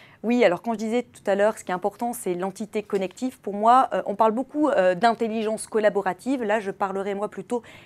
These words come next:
d'intelligence connective. Il est très important, euh, euh, pour, euh, cette, euh, génération-là de rester, euh, hyper, euh, euh, connecté. Et le modèle du, de, du patron en fait, de demain,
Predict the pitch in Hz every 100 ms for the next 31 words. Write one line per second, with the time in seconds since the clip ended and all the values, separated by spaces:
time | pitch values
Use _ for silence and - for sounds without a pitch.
0 | - 170 208 202 185 190 214 226 - _
1 | _ - 240 208 202 - - 160 - -
2 | - 180 190 190 254 247 240 226 - -
3 | 220 220 - 175 165 175 170 - - 220
4 | 220 - 170 170 180 - - 160 156 -
5 | 165 170 240 220 190 - 190 180 196 254
6 | - - - - 196 214 220 - - 240
7 | 262 - 185 185 _ - 226 - 226 226
8 | 202 - 175 165 - 180 - 226 208 -
9 | 175 156 - 180 185 208 240 220 254 240
10 | 156 170 - 175 170 160 170 208 202 -
11 | 240 - 208 175 147 151 156 160 254